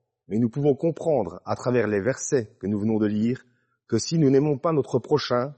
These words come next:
comme nous le devrions, en mettant en pratique les six derniers commandements, nous ne pouvons pas non plus prétendre aimer Dieu. Dans la suite de ce sermon, nous allons examiner ensemble les quatre premiers commandements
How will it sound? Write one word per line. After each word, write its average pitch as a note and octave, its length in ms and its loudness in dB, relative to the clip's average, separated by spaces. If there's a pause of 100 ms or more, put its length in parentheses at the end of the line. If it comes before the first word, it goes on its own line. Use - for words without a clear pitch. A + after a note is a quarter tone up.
(180)
comme G#2 140 -2
nous G#2 80 0
le G2+ 80 -2
devrions, B2+ 560 0 (420)
en F2+ 100 -8
mettant A2 260 0
en A2+ 40 2
pratique - 440 -8
les F#2+ 120 -2
six - 260 -8
derniers C#3+ 240 2
commandements, A#2 640 -2 (340)
nous A2 120 0
ne A2 80 4
pouvons A2+ 260 -2
pas B2 200 0
non A2+ 120 0
plus A2 220 -4
prétendre G#2+ 520 -2
aimer G2 200 -2
Dieu. E2+ 400 -6 (720)
Dans G2+ 80 -2
la A2+ 100 2
suite E3 280 -8
de C#3 120 2
ce C#3 140 0
sermon, D3+ 460 0
nous A2 160 0
allons B2+ 220 4
examiner C3+ 440 2
ensemble C#3 440 -2
les C3 100 -2
quatre - 180 -2
premiers B2 300 0
commandements G#2 600 -2